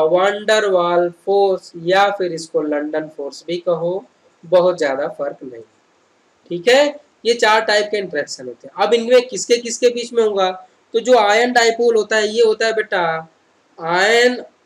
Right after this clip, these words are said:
और किस में, polar molecule में, आयन और polar molecule में होगा। Example जैसे क्या हो गया, sodium ion in the presence of water, ठीक है, ये हो गया chloride ion in the presence of water।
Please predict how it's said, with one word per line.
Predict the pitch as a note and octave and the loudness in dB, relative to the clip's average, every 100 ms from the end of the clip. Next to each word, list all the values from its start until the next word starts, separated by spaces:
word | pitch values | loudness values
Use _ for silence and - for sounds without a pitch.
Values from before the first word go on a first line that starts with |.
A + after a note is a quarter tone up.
| E3+ | -2
और | F#3+ G#3+ A3+ A3+ | 0 2 0 -2
किस | A3+ - | -8 -6
में, | G3+ D#3+ B2+ - _ _ _ _ _ _ _ A#3 | -2 -2 -2 -12 _ _ _ _ _ _ _ 0
polar | A#3+ B3 B3+ B3 | 4 6 6 4
molecule | G#3+ E3+ D#3+ D#3 C#3+ B2+ | 4 0 0 -4 -6 -8
में, | - - _ _ _ _ _ _ _ _ _ _ _ _ - | -8 -14 _ _ _ _ _ _ _ _ _ _ _ _ -6
आयन | E3 F#3+ A3 B3 B3+ | 0 2 6 4 6
और | A#3+ | 2
polar | A#3 A3 A3+ A3+ | 2 2 4 2
molecule | A3 G#3+ G#3+ A3+ A3 | 2 0 -2 -2 -2
में | G#3+ | 0
होगा। | G#3+ G#3 F#3 F#3 | -2 0 0 0
Example | F3 F#3 F3+ F3 G3 | 0 -2 -2 -2 -2
जैसे | G3 F#3+ G3 | -2 -4 -6
क्या | A3 G#3+ | -2 0
हो | G3 D#3+ | 2 2
गया, | D3+ C#3 | 0 -4
sodium | - F3+ F3+ F3+ G#3+ G#3 | -6 -4 -4 -2 -2 0
ion | F3+ F3+ F3+ | -2 0 0
in | E3+ | -2
the | E3 | -4
presence | E3 D3 D3+ D3 - F#3+ | -4 -6 -6 -6 -6 -2
of | G#3+ A#3 A#3 _ _ _ C#3 C3 | 0 -2 -6 _ _ _ -20 -8
water, | C3+ C3 - B2 - _ _ D#3 | -6 -6 -8 -12 -14 _ _ -18
ठीक | D3+ | -8
है, | G3+ A#3 D4 D4 _ _ G3 | -2 0 -2 -8 _ _ -6
ये | G3+ | -2
हो | G3+ F#3 | 0 0
गया | F3+ F3 F3+ _ _ _ - | -2 -4 -6 _ _ _ -4
chloride | G3 G3 G3+ G#3 G#3 | 0 2 4 4 2
ion | G#3 G#3 | 2 0
in | G3+ | -2
the | G3 | -6
presence | G3 F#3 F#3+ F#3+ | -6 -4 -6 -2
of | G3 F#3+ | -4 -2
water। | F#3 F3+ E3+ E3+ | -4 -4 -4 -6